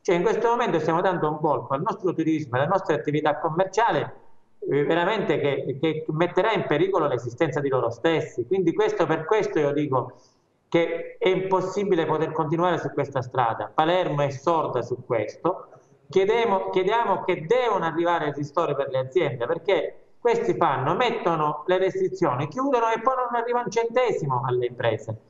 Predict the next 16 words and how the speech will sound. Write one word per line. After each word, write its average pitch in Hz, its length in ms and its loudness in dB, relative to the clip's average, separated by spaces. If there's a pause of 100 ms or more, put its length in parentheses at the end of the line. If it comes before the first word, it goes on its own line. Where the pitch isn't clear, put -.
(240)
Le 208 120 2
imprese 240 380 2
ogni 196 240 0
giorno 190 380 0
hanno 170 260 0
i 160 80 -2
mutui, 170 380 -2
la 156 80 -2
scadenza 165 380 -2
dei 156 140 0
mutui, 170 320 0
hanno 156 160 -2
la 165 80 2
scadenza 185 460 0
delle 160 240 2
proroghe, 160 540 0